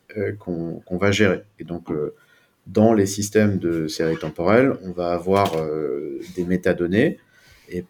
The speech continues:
parmi ces métadonnées, on a généralement un ensemble de clés valeurs qu'on appelle des labels, euh, comme c'est notre cas, ou des tags, euh, chez, chez d'autres gens, comme, euh, influx D B par exemple.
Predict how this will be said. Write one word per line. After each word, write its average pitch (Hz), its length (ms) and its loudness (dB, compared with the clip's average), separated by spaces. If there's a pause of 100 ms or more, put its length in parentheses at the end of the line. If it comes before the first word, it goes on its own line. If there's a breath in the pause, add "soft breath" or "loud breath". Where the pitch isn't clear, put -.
parmi 98 300 0
ces 95 160 0
métadonnées, 92 640 2
on 87 160 0
a 85 60 -4
généralement 85 520 -4
un 85 80 -4
ensemble 85 340 -4
de 92 60 -2
clés 90 200 -4
valeurs 90 360 2
qu'on 80 100 -10
appelle 85 320 -4
des 85 140 -2
labels, 85 480 2
euh, 73 240 -10
comme 76 160 -14
c'est - 120 -18
notre 80 160 -12
cas, 85 240 -2
ou 82 120 -6
des 78 100 -12
tags, 90 360 2
euh, 76 300 -10
chez, 71 400 -16
chez - 160 -14
d'autres 76 200 -12
gens, 104 200 0
comme, 76 300 -12
euh, - 720 -20
influx 76 180 -16
D 76 140 -4
B 87 120 0
par 82 200 -8
exemple. - 340 -8